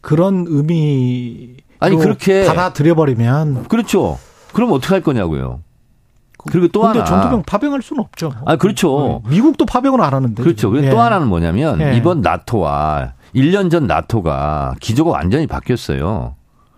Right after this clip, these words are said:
Speaker 2: 이번 나토에서요. 하나의, 하나 특징을 몇 가지 잡는다면 스웨덴은 평화로운 국가죠.
Speaker 1: 예.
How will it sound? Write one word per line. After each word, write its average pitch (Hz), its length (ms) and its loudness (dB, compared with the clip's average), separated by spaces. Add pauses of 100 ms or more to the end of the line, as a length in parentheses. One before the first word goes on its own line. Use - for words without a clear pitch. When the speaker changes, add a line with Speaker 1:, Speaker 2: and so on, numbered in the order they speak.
(480)
Speaker 2:
이번 170 320 2
나토에서요. 113 840 0 (100)
하나의, 175 500 -2
하나 139 580 0 (380)
특징을 185 320 -2
몇 98 100 0
가지 110 140 0
잡는다면 80 440 -2 (300)
스웨덴은 220 480 2
평화로운 190 400 0
국가죠. 78 480 -2 (180)
Speaker 1:
예. 131 300 0